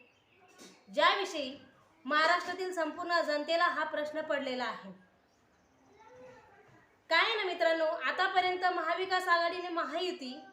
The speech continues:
हे दोन गट पक्ष होते. नेमकं या दोन पक्षापैकी मतदान कोणाला करायचं हा एक मोठा प्रश्न होता.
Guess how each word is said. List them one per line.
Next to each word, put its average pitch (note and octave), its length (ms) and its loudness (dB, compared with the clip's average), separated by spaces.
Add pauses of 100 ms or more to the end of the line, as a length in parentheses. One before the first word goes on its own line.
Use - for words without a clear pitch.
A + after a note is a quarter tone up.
(800)
हे E4+ 200 -4
दोन G#4 300 -2
गट F#4+ 200 -2
पक्ष E4 220 -4
होते. A#3 360 -2 (760)
नेमकं D4+ 300 -4
या E4+ 160 2
दोन E4 260 -2
पक्षापैकी D#4+ 1040 -6 (300)
मतदान D#4+ 420 0
कोणाला G#4 420 0
करायचं D4 640 -2 (200)
हा D4+ 200 -2
एक E4 140 0
मोठा D4+ 260 -4
प्रश्न B3+ 380 -8
होता. G#3 280 -10